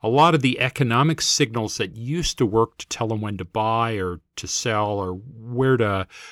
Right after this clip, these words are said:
where to channel their money don't seem to work anymore. And the reason for that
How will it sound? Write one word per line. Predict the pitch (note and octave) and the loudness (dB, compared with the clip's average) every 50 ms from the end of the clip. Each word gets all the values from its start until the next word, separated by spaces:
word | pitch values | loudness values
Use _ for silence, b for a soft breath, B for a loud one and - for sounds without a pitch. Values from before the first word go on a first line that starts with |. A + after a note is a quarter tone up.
| B B B | B B B
where | - B2 C3 B2+ | 2 2 4 4
to | A#2+ G#2 G2 F#2+ G2 G2 - _ _ | 4 2 2 0 -4 -6 -8 _ _
channel | - - - C3+ B2 A#2+ A#2+ A2 | -4 -2 0 0 0 0 0 0
their | G#2 G2+ F#2+ | -2 -2 -2
money | G2+ A2 B2 C#3 C3 G#2 G2 G2+ - _ _ _ _ _ _ _ _ _ | -2 0 0 2 0 0 -2 -6 -8 _ _ _ _ _ _ _ _ _
don't | - E3 F#3+ G#3+ - | -2 0 0 0 0
seem | - - - D#3+ D3 C#3+ - | -2 0 0 2 2 2 2
to | B2 | 0
work | A2 G#2+ C3+ E3 D#3+ - - | 0 2 2 2 2 0 -2
anymore. | A2 G2 F2+ E2+ D#2+ D2+ C2 - - _ _ _ _ _ _ b b b b b b b b b b | -4 -4 -4 -6 -6 -6 -8 -10 -14 _ _ _ _ _ _ b b b b b b b b b b
And | b - C3 C3+ C3 | b 0 0 2 4
the | A#2 C3+ | 4 4
reason | B2 C3+ E3+ G#3+ A#3+ A3 F3+ - D3 A#2 | 4 4 4 4 4 2 2 2 0 2
for | - - A#2 G2 | 2 0 0 0
that | F2+ F2+ F2+ F#2 F#2+ - | 0 0 0 0 -2 -4